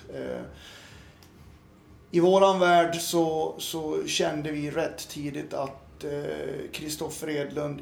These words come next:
Erik Pettersson, de är etta, tvåa som forward.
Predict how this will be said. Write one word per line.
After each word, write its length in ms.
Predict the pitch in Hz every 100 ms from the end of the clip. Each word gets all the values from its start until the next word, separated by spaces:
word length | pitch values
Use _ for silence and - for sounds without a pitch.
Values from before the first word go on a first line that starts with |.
| -
Erik 440 | 147 143 143 -
Pettersson, 640 | 151 143 - 147 151 143 139 - - - - - - - - - -
de 200 | 147 147
är 60 |
etta, 340 | 139 135 - 147
tvåa 400 | - 156 - -
som 200 | 143 139
forward. 540 | - 78 - - -